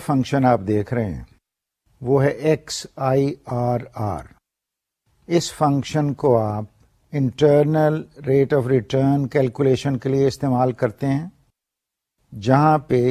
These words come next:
schedule of cash flows ضروری نہیں کہ پیریوڈک ہی ہو۔ اس کی میں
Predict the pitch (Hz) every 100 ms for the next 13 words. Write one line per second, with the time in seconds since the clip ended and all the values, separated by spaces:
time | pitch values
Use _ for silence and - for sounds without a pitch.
0 | 113 - 139 135 127 151 151 147 - -
1 | 139 135 127 - 123 110 117 117 - -
2 | _ _ _ _ _ _ _ 135 110 131
3 | 139 147 151 131 131 143 123 107 _ -
4 | 123 113 - _ _ _ _ _ _ _
5 | - 135 127 123 120 120 120 - 131 92
6 | - 80 _ _ _ _ _ _ _ _
7 | - 160 - 170 151 139 131